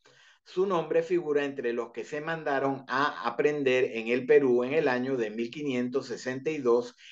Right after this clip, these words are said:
y llegó prófugo a Cartago en mil quinientos sesenta y cuatro. Una persona que llega prófuga es normal que, eh, guarde bastante discreción.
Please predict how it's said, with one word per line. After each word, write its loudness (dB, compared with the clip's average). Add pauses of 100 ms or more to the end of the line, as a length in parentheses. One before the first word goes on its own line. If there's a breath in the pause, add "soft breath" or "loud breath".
(120 loud breath)
y 4
llegó 8
prófugo 6
a 0
Cartago 2
en -4
mil -4
quinientos -4
sesenta -6
y -4
cuatro. -10 (360 loud breath)
Una 4
persona 2
que -4
llega 2
prófuga 4
es -2
normal 0
que, 8
eh, 0
guarde 0
bastante -6
discreción. -4